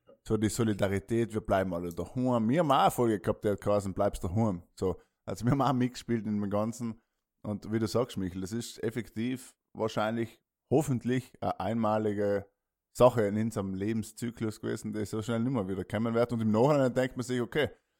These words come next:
das war eigentlich angenehm, weil du hast einfach nichts, du hast weder, ihr könnt irgendwas verpassen, noch hast irgendwie, äh, was weiß ich, mir ist eben,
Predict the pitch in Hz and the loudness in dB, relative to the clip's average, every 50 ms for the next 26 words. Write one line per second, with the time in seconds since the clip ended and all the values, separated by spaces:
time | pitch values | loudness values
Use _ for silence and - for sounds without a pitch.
0 | _ _ _ 98 107 117 120 101 117 135 147 135 120 85 101 123 135 139 131 131 | _ _ _ -6 2 2 4 4 4 2 0 0 0 0 0 2 2 4 4 4
1 | 135 127 120 117 110 117 120 117 - - 117 113 110 107 101 117 120 123 - - | 4 4 2 2 2 2 2 0 0 0 -2 -2 -2 -4 -4 -2 -4 -4 -4 -8
2 | - - - 117 110 110 113 110 107 104 101 95 - 110 104 - 110 107 98 95 | -14 -6 -4 -4 -2 -2 -2 0 0 0 -2 -2 -2 -2 -2 -2 -4 -4 -6 -8
3 | 90 - - 92 - - 117 143 151 - - 147 139 131 - - _ _ _ _ | -10 -10 -10 -12 -4 0 2 2 2 0 -2 -4 -4 -4 -6 -8 _ _ _ _
4 | _ 107 110 107 101 104 98 - 107 110 110 104 95 104 104 101 98 98 95 92 | _ 0 0 2 2 2 2 0 0 -2 -2 -2 0 2 4 4 6 6 6 6
5 | 90 85 85 85 80 78 92 101 - - 95 90 - 123 127 127 120 104 - _ | 4 4 2 0 -2 -2 -4 -6 -4 -4 -6 -4 -2 0 0 0 0 0 -4 _
6 | _ _ _ _ - 110 120 123 139 139 135 - - - - 120 123 120 120 120 | _ _ _ _ 0 4 4 6 4 4 2 0 -4 -4 0 2 2 2 2 -2
7 | 110 - | -2 -4